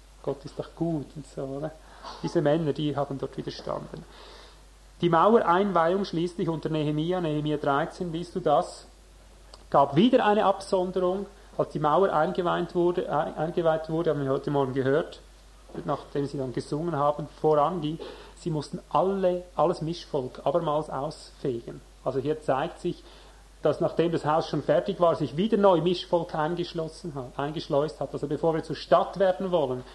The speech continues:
zum festen, befestigten Land sozusagen, äh, müssen wir wieder eine Reinigung durchgehen. Das, wo alle Vermischung in jeder Weise, was nicht Christus ist, muss abgesondert werden.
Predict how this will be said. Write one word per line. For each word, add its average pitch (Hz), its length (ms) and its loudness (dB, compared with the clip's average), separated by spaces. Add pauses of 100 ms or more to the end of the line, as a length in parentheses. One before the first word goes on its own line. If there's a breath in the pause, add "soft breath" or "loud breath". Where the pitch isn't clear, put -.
(320 loud breath)
zum 143 180 -8
festen, 170 480 2
befestigten 147 560 -4
Land 147 460 2
sozusagen, 135 880 -6 (680 soft breath)
äh, 147 220 2
müssen 151 320 -2
wir 139 140 0
wieder 170 260 0
eine 147 180 0
Reinigung 143 400 -2
durchgehen. 139 520 -4
Das, 123 260 -8
wo 147 220 -2
alle 202 260 6
Vermischung 165 540 -2
in 127 100 -4
jeder 165 320 2
Weise, 170 300 0
was 160 120 -4
nicht 156 200 -8
Christus 180 400 -6
ist, 170 200 -4
muss 170 380 -4
abgesondert 160 720 -4
werden. 131 400 -6